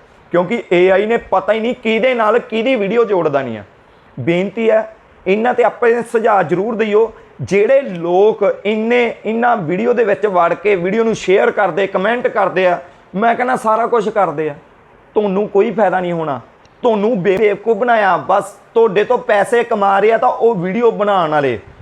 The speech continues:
ਜਿਹਦੇ ਥੱਲੇ ਬੰਦਾ ਬੂਥੀ ਜੀ ਲਾ ਕੇ ਕਹਿ ਦਿੰਦਾ ਕਿ ਸ਼ੇਅਰ ਕਰੋ, ਤੁਹਾਡੇ ਘਰਾਂ ਦੇ ਵਿੱਚ ਲੱਖਾਂ ਦੀ ਕਮਾਈ ਆਊਗੀ, ਕੰਮ ਰੁਕੇ ਚੱਲ ਪਣਗੇ। ਐ ਕੰਮ ਰੁਕਦੇ ਹੁੰਦੇ ਜਾਂ ਐ ਚੱਲਦੇ ਹੁੰਦੇ ਆ?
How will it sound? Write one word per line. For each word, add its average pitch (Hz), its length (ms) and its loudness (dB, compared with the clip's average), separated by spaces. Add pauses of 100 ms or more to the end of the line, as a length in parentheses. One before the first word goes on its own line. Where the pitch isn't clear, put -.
(120)
ਜਿਹਦੇ 214 260 0
ਥੱਲੇ 214 400 0
ਬੰਦਾ 196 380 0
ਬੂਥੀ 190 400 -6
ਜੀ 240 120 -2
ਲਾ 226 160 2
ਕੇ 214 140 -4
ਕਹਿ 196 180 0
ਦਿੰਦਾ 220 220 2
ਕਿ 226 400 -2
ਸ਼ੇਅਰ 214 340 0
ਕਰੋ, 214 460 2 (220)
ਤੁਹਾਡੇ 208 280 2 (120)
ਘਰਾਂ 202 180 0
ਦੇ 220 100 0
ਵਿੱਚ 220 200 0
ਲੱਖਾਂ 214 500 -2
ਦੀ 269 120 0
ਕਮਾਈ 214 320 0
ਆਊਗੀ, 202 380 0 (360)
ਕੰਮ 226 240 2
ਰੁਕੇ 240 300 2
ਚੱਲ 208 260 2
ਪਣਗੇ। 180 340 -4 (580)
ਐ 175 160 4
ਕੰਮ 190 280 0
ਰੁਕਦੇ 175 360 0
ਹੁੰਦੇ 208 240 0 (340)
ਜਾਂ 226 160 0 (120)
ਐ 208 200 2
ਚੱਲਦੇ 185 460 0
ਹੁੰਦੇ 165 280 -2
ਆ? 165 80 -10